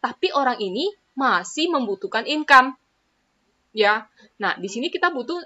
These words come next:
yang namanya asuransi penyakit kritis. Kalau rule thumb up untuk penyakit kritis ini adalah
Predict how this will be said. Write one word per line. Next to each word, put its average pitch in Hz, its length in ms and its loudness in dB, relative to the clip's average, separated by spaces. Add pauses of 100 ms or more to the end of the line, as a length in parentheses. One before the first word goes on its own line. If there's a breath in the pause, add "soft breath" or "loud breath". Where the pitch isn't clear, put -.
yang 214 240 -4
namanya 202 400 -4
asuransi 214 480 -12
penyakit 202 320 -10
kritis. 220 480 -8 (1160)
Kalau 294 280 6
rule 302 240 0
thumb 285 240 -4
up - 240 2
untuk 277 160 -6
penyakit 269 320 -4
kritis 277 320 -10
ini 330 240 -6
adalah 247 440 0